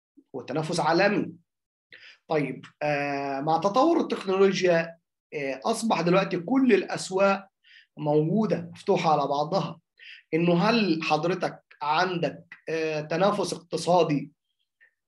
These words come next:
آه، تقدر ت-، تقول لي إن والله لا، اقتصاد الدولة دي أفضل من دي، فبناء عليه المستهلك ده هيكون عنده قدرة على الشراء أكتر من ده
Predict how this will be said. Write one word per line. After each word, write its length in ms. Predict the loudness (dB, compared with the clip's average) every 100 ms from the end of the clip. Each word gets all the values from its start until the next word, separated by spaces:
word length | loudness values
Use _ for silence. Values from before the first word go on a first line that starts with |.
| _ _ -8
آه، 380 | -4 -2 -2 0
تقدر 640 | 2 2 4 2 2 -6 _ _ _ _
ت-، 60 | -2
تقول 460 | -2 -4 0 2
لي 320 | 4 2 2
إن 140 | 0 2
والله 480 | 4 4 4 4 2
لا، 200 | 2 -2
اقتصاد 440 | -10 -8 -4 0
الدولة 460 | 0 2 4 4 4
دي 380 | 0 -6 -6 -4
أفضل 420 | -4 -2 0 0
من 300 | -2 -2 -4
دي، 380 | -4 -2 -2 -4
فبناء 500 | -6 -2 0 0 0
عليه 640 | 0 0 0 -2 -2 -4
المستهلك 640 | -10 -14 -4 0 2 0 0
ده 220 | 2 2
هيكون 360 | 0 -6 -6
عنده 260 | -4 -4 -4
قدرة 300 | -6 -4 -2
على 80 | -2
الشراء 380 | -2 -2 -2 -2
أكتر 340 | -6 -4 -4
من 300 | -2 -4 -2
ده 340 | 2 4 2